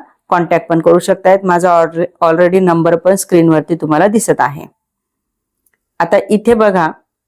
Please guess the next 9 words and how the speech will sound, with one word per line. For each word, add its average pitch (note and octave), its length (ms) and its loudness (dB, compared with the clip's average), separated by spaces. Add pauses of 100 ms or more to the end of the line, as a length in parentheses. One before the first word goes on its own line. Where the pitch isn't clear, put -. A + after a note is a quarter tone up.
(320)
कटिंग G3 260 0
करून A3 240 2
घेत G#3+ 160 2
आहे G#3 260 2
मी. A3+ 200 0 (720)
कटिंग A#3+ 340 2
करत B3 280 2
असताना A3 580 0
व्यवस्थित G#3 600 2